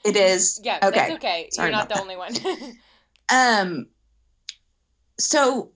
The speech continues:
Speaker 1: yeah, she just said, "You know, you could really do this." And I thought, "Yeah, I mean, actually, maybe I can." And at the time, I will say, I was very, very fortunate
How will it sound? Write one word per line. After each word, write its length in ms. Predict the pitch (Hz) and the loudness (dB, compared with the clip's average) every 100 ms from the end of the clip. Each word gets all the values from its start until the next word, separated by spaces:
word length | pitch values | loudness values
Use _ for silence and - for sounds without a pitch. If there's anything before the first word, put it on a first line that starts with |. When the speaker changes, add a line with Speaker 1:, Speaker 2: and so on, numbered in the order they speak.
| - | -8
Speaker 1:
yeah, 320 | 247 320 220 | 0 4 4
she 220 | 180 - 247 | 2 0 -2
just 240 | 254 - | -6 -4
said, 520 | 240 233 220 208 - _ _ | 0 0 0 -4 -12 _ _
"You 240 | 240 240 262 | -10 -6 -6
know, 120 | 214 | -6
you 160 | 185 254 | -8 -10
could 120 | 285 | -8
really 200 | 226 196 | -8 -6
do 160 | 233 | -6
this." 260 | 247 196 - | -2 -2 -2
And 100 | 180 | -4
I 60 | 160 | -6
thought, 240 | - - | -8 -12
"Yeah, 400 | 185 208 294 285 - | -6 -4 -4 -6 -6
I 80 | 233 | -6
mean, 360 | 226 233 226 202 - | -6 -6 -8 -12 -12
actually, 420 | 196 - - 269 | -10 -2 -2 -2
maybe 340 | 220 165 226 254 | -4 -4 -4 -6
I 100 | 254 | -6
can." 460 | 254 330 226 165 - - - - - | -4 -2 -2 -4 -10 -16 -14 -14 -4
And 120 | 262 | 0
at 120 | 269 | 0
the 100 | 294 | 0
time, 640 | 233 - 285 269 226 214 196 | -2 0 2 2 0 -2 -4
I 140 | 180 | -6
will 280 | 196 175 254 | -4 -4 -2
say, 760 | 262 - - 190 139 147 175 - _ _ _ - | -4 -4 -2 -2 -2 -4 -6 -12 _ _ _ -6
I 120 | 208 | -6
was 180 | 190 - | -6 -10
very, 600 | 220 - 220 220 220 220 | -12 -2 0 2 0 -2
very 300 | 202 196 175 | -6 -4 -6
fortunate 680 | 170 - 190 - 185 156 147 | -8 -10 -8 -6 -4 -4 -4